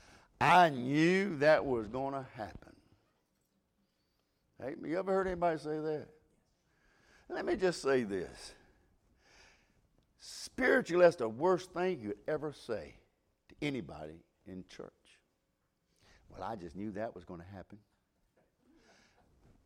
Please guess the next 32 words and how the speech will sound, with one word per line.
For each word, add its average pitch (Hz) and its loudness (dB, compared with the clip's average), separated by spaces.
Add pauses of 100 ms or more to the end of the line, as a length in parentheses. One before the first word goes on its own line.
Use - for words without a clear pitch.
(120)
I'd 285 10
be 247 10
afraid 208 10
to 175 -6
tell 190 10
somebody 190 8
in 160 0
church 214 8
that 185 10
'cause 175 8
it, 160 6 (160)
it 156 2
just 165 8
might 190 4
come 170 0
on 165 2
me. 135 -2 (1700)
If 143 -2
you 302 12
see 302 6
somebody 226 12
going 208 10
through 196 12
something, 208 10
whether 254 12
you 226 4
knew 285 12
it 370 10
or 349 12
not, 330 12 (1700)
just 107 -8
pray. - -12